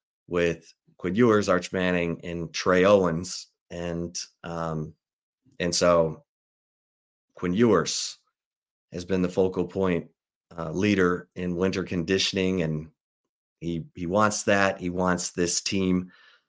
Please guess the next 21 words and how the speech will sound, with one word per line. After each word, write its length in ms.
um, 480
to 420
continue 440
to 200
ascend. 600
It's 240
not 400
like, 420
"Okay, 400
we 160
won, 460
we 120
won 160
a 40
conference 400
championship, 720
now 220
we 100
can 320
relax." 640
No. 260